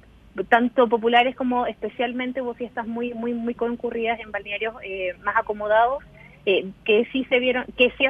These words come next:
se asociaron a, eh, alzas de los contagios también. Lo que pasa en Chile además es,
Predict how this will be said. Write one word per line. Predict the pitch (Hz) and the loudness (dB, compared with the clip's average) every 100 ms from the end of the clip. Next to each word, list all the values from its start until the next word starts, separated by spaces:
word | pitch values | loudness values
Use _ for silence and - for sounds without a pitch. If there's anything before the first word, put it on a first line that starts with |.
| 254 - | -2 -6
se | |
asociaron | 240 247 - 233 240 247 | -6 -6 -4 -2 -2 -2
a, | 226 247 - | -2 -4 -6
eh, | 202 196 196 | -12 -12 -6
alzas | 208 - 226 | -6 -6 -8
de | 220 | -6
los | 220 | -6
contagios | 214 202 - 247 240 | -6 -10 -14 -12 -8
también. | 220 214 165 - - - | -6 -4 -4 -8 -20 -8
Lo | 208 | -4
que | 202 208 | 0 2
pasa | 262 269 330 | 2 0 -4
en | 311 | -8
Chile | 320 302 | -8 -6
además | 294 277 277 285 - | -6 -6 -8 -10 -12
es, | - 262 | -8 -8